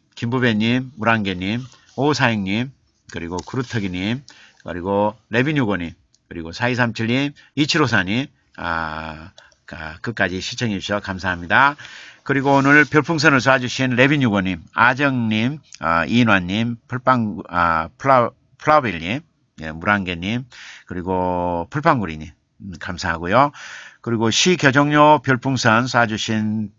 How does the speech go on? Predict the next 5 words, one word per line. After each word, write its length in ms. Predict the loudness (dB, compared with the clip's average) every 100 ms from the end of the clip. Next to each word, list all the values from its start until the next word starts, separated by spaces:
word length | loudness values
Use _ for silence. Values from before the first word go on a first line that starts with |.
| _ -6
어, 540 | -2 0 0 -2 -4 -6
우리 160 | -8
풀빵구리님, 840 | -6 0 0 2 0 0 0 0 -2 -10 _
김부배님, 600 | -2 0 2 0 -2 -8 -12 _ -4
사이삼칠님, 920 | -2 0 0 -2 -4 -2 -2 -2